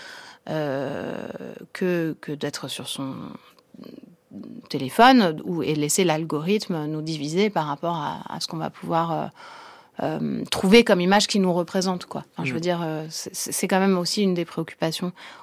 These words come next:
Speaker 1: en creux, hein, du film, mais je veux dire, euh, le fait de se retrouver vraiment charnellement, physiquement, euh, c'est quand même, euh, ça fait toute la différence, je pense.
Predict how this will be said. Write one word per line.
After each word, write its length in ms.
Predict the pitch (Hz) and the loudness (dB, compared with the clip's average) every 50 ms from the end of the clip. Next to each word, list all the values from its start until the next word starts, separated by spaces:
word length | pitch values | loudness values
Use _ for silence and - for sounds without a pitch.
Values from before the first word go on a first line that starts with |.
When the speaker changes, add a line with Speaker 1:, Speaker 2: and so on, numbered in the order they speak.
| - - - _ - | -20 -20 -8 _ 0
Speaker 1:
en 100 | 190 185 | 2 2
creux, 280 | - - - 226 214 | 2 4 6 8 8
hein, 120 | 196 180 175 | 8 8 4
du 140 | 165 170 165 | 2 0 -2
film, 360 | - - 208 190 170 156 - - | 0 2 2 2 2 0 -2 -6
mais 220 | - 156 147 151 | -4 -4 -4 -4
je 60 | 156 165 | -4 -6
veux 80 | 156 | -4
dire, 200 | 160 170 160 151 | -4 -4 -4 -2
euh, 200 | 151 151 151 - 160 - - - - - - - - - - - _ _ - | -4 -4 -6 -6 -8 -12 -16 -20 -20 -20 -20 -20 -20 -20 -20 -20 _ _ -8
le 100 | - 170 | -6 -4
fait 160 | - 170 175 | -2 -2 0
de 40 | - | 0
se 120 | - 190 | 0 0
retrouver 640 | 160 160 180 190 190 - - 190 175 190 208 202 - _ _ _ _ - | 2 2 2 2 2 0 0 2 4 4 2 2 0 _ _ _ _ -16
vraiment 640 | 170 160 165 160 156 160 170 170 170 165 - - - _ | -12 -8 -6 -4 -2 0 0 0 0 -2 -4 -6 -8 _
charnellement, 640 | - - - - 160 156 160 170 165 165 170 170 175 | 2 4 4 4 4 2 0 -2 -2 -2 -4 -4 -4
physiquement, 760 | - - - 156 156 160 - - - 151 151 156 190 180 156 - - - - - - - - - - - _ _ _ - - | -4 -4 -4 -4 -4 -6 -6 -8 -8 -6 -4 -2 -2 -4 -4 -8 -16 -20 -18 -16 -16 -16 -18 -20 -20 -20 _ _ _ -10 -8
euh, 120 | - - - - - - | -6 -6 -6 -8 -10 -12
c'est 340 | - - - - - - - | -14 -14 -12 -12 -10 -12 -10
quand 140 | - - 76 | -8 -8 -6
même, 240 | 73 71 73 71 65 | -6 -6 -8 -8 -8
euh, 200 | 58 60 - - 156 151 156 - _ _ _ _ _ _ _ _ _ _ _ _ _ _ 226 202 | -10 -10 -12 -14 -16 -18 -20 -20 _ _ _ _ _ _ _ _ _ _ _ _ _ _ -14 -8
ça 160 | - - 156 | -4 -4 -4
fait 100 | - 185 | -4 -4
toute 140 | - - - | -6 -4 -2
la 80 | 175 156 | -2 -2
différence, 420 | 160 160 151 143 151 147 - - - | -2 -2 -4 -6 -4 -4 -6 -6 -8
je 100 | - - | -10 -12
pense. 280 | - - - - - | -12 -12 -14 -16 -16